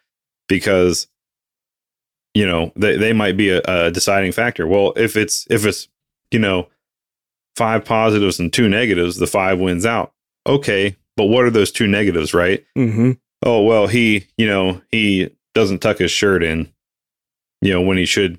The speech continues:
Speaker 1: for important meetings," versus, uh, "He sometimes fudges numbers and lies on his reports to make his stuff, to make the, the numbers look better, to make himself look better," or,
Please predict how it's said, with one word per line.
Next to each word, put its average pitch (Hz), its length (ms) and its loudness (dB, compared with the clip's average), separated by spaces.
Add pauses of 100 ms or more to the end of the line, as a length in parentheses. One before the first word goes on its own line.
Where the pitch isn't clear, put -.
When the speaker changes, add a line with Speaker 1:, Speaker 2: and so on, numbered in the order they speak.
(120)
Speaker 1:
for 92 140 -2
important 87 420 0
meetings," 80 440 -4 (220)
versus, 101 560 2 (760)
uh, 92 420 0 (520)
"He 113 160 0
sometimes 110 560 -2
fudges 101 380 0
numbers 95 340 2
and 92 140 2
lies 95 320 0
on 92 100 -2
his 87 140 -4
reports 90 400 0
to 95 100 -4
make 90 200 -2
his 85 180 -4
stuff, 90 260 -2 (260)
to 104 100 0
make 95 200 -2
the, 87 380 0
the 92 120 -2
numbers 90 400 -2
look 92 200 -2
better, 92 340 0
to - 160 -8
make 90 180 -2
himself 87 400 -2
look 87 200 -2
better," 87 360 0 (600)
or, 92 480 2